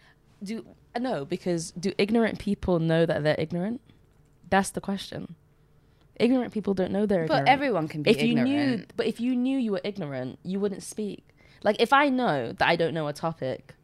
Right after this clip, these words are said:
Speaker 1: well enough, or I have a prejudice against a topic, why would I open my mouth?
Speaker 2: But
Speaker 1: But
Speaker 2: yeah.
Speaker 1: ignorant people don't know that they're ignorant.
Speaker 2: But you would think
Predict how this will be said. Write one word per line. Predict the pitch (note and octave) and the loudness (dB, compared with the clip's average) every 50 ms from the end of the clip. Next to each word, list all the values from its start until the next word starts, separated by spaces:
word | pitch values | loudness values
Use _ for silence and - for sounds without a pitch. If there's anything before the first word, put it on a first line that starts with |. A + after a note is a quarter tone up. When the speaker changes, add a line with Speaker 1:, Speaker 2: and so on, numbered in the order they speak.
| _ - | _ -4
Speaker 1:
well | E3 E3 D#3+ D#3 | 0 0 0 0
enough, | D3+ C3 A#2+ G2+ - E3+ - - - _ _ _ _ _ _ _ _ _ _ _ _ _ _ - | 0 -2 -4 -6 -8 -8 -10 -14 -20 _ _ _ _ _ _ _ _ _ _ _ _ _ _ 0
or | G3+ E3 D3+ D3 D3 - | 2 2 2 2 2 2
I | - E3+ E3+ | 2 2 2
have | F3 E3+ E3 E3 - | 2 0 -2 0 -2
a | D#3+ | -6
prejudice | - - E3+ D#3 E3 D3+ D3 D3+ C#3+ D#3 | -4 -4 -6 -6 -6 -6 -8 -8 -6 -6
against | D3+ D3+ - - - | -6 -6 -8 -8 -10
a | - | -10
topic, | E3+ D#3 - - C3 A2+ - - - _ - - - - _ _ | -10 -10 -6 -6 -6 -6 -6 -8 -10 _ -20 -20 -20 -20 _ _
why | - E3 F3+ F#3+ F3+ | -4 -2 -2 0 0
would | F3+ F#3 F3+ | 0 -2 -2
I | F3+ F3 | -2 -2
open | E3+ E3 F#3+ | -4 -4 -6
my | F#3 E3+ E3 | -6 -6 -6
mouth? | F3 F#3 E3+ C#3 C#3 D#3+ - - _ _ - | -6 -8 -8 -8 -10 -12 -16 -18 _ _ -4
Speaker 2:
But | - F#3 - - - | -4 -4 -4 -2 -4
Speaker 1:
But | - - - | -6 0 4
Speaker 2:
yeah. | A3 - | 4 4
Speaker 1:
ignorant | - C#4 C#4 C4 A3 - - | 4 4 4 4 2 2 0
people | - - A#3 A3+ - - D#3+ C#3 C3+ C3+ D#3 - - - - - _ _ _ | 0 0 2 2 2 0 0 0 2 0 -2 -4 -10 -18 -20 -20 _ _ _
don't | - G#3 G#3+ G3+ G3 | -2 -2 0 0 0
know | G#3 A3 G#3+ G3 F3 E3 D#3+ - | 2 4 4 4 4 2 0 0
that | - - F3+ E3+ | 0 -2 -2 0
they're | F3+ F#3 A3 | 0 -2 -2
ignorant. | C4 - - F3 C#3 A#2 F#2+ - - - | -4 -6 -6 -6 -6 -6 -6 -8 -4 -2
Speaker 2:
But | - G3+ G#3 | -2 0 0
you | G#3+ A#3+ B3+ | 0 -2 -2
would | A#3 C4 - | -2 -4 -6
think | - - E4 C#4+ G3 D#3 C#3 - - | -4 -2 -2 0 0 -2 -4 -8 -14